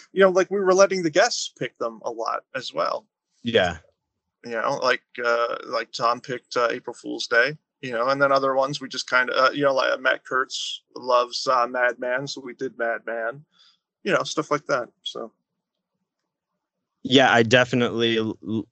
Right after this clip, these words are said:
Speaker 2: liked Intruder a lot. I would go back and watch that. Probably will go back and watch it soon. I liked, uh, Hatchet, like, going back to that because I had seen Hatchet, the first one, just a long ass
Speaker 1: Mm-hmm.
Speaker 2: fucking time ago, and just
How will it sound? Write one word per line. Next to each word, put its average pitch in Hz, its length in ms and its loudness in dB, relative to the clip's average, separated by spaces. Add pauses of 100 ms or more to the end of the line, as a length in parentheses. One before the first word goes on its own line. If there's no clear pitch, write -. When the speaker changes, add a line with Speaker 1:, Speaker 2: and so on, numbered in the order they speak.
(120)
Speaker 2:
liked 107 400 2
Intruder 98 380 2
a 92 60 2
lot. 90 260 0
I 101 100 0
would 101 140 2
go 101 100 4
back 92 240 0 (100)
and 92 120 -2
watch 85 240 -4
that. 82 240 0
Probably 85 420 2
will 85 200 0
go 82 120 -2
back 80 220 -6
and 85 100 -2
watch 78 220 -2
it 82 100 -4
soon. 90 340 4 (380)
I 107 80 6
liked, 123 520 6
uh, 101 360 4
Hatchet, 127 540 2 (120)
like, 107 220 0
going 104 220 2
back 101 220 4
to 110 100 2
that 101 280 2
because 107 420 2
I 107 180 2
had 98 120 -2
seen 156 380 4
Hatchet, 147 500 4 (140)
the 107 160 -2
first 120 380 2
one, 131 200 6
just 104 200 -2
a 98 40 0
long 92 340 0
ass 90 180 -2
Speaker 1:
Mm-hmm. 113 60 -4
Speaker 2:
fucking 92 220 -4
time 104 240 2
ago, 107 360 6
and 95 80 0
just 95 260 -4